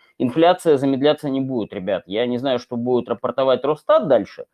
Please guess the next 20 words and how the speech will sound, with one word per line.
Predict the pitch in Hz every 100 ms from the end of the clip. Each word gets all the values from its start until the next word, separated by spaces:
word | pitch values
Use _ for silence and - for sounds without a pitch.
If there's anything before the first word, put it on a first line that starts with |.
| _ _ _ -
но, | 135 190 220 220 190 151
м, | 156 151 147 147
я | 139 160 185 180
бы | 147 151 160 156 151 147 139 135 135 135 131
заставлял | 123 156 175 185
свои | 175 147 139
деньги | 139 160 143 139
работать. | - 151 143 143 131 - 65 _ _ _ _
Когда | 170 160 247
вы | 247
говорите | 190 196 208 240 220 190
про | 156 - 185 214 202 190 180 165 135 -
рискованные | 160 185 - 208 226 185 175 165 165 156
вложения | 147 170 165 185 165 151 147
в | 147
акции, | - 214 214 _ - 127 123
ну, | 139 190 202 190 180
наверное, | 175 180 202 180
соглашусь, | - 165 175 175 226 214 - _ _ -
вообще, | 160 156 226 247 220